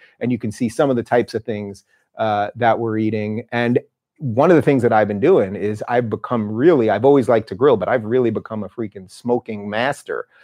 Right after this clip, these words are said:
out there. So I'm, I'm smoking tri-tips and lamb racks, and, uh, I've been doing a lot of, a lot of burgers. We're doing a spatchcock chicken. That's not a dirty word. It's when you take a whole chicken,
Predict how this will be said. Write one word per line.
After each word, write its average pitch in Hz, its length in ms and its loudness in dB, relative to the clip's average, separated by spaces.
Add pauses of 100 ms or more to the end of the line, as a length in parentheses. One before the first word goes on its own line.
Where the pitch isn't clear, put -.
(260)
out 98 180 -2
there. 104 220 0
So 110 180 -2
I'm, 113 240 2
I'm 107 160 -2
smoking 113 500 0
tri-tips 117 880 2
and 92 280 -10
lamb 113 420 -2
racks, 113 680 -2
and, 92 500 -10
uh, 95 140 -6
I've 92 80 -6
been 98 120 -14
doing 101 200 -8
a 98 60 -8
lot 101 240 -4
of, 104 200 -4
a - 20 -12 (360)
lot 120 180 6
of 113 100 0
burgers. 139 440 6
We're 117 120 -2
doing 127 240 2
a 104 40 -6
spatchcock - 880 -2 (140)
chicken. 170 480 -6
That's - 200 -10
not 113 200 -4
a - 20 -14
dirty 120 300 -2
word. 123 340 -2
It's - 140 -16
when 104 120 -12
you 101 120 -10
take - 260 -4
a 98 40 -8
whole 131 260 2
chicken, 143 480 0